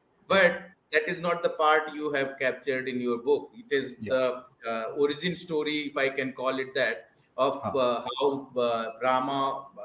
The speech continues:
Speaker 1: uh, of Jamdagni Ram became Parashuram.
Speaker 2: Yeah.
Speaker 1: And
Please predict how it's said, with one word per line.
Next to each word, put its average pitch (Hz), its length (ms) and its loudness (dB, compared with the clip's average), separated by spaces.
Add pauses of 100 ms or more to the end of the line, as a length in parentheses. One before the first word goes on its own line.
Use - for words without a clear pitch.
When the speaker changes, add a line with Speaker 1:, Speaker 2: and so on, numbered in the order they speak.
(240)
Speaker 1:
uh, 110 360 0 (120)
of - 260 -6
Jamdagni 143 540 0
Ram 135 380 0
became 139 600 -2 (100)
Parashuram. 135 580 0 (520)
Speaker 2:
Yeah. 135 220 6
Speaker 1:
And 139 300 0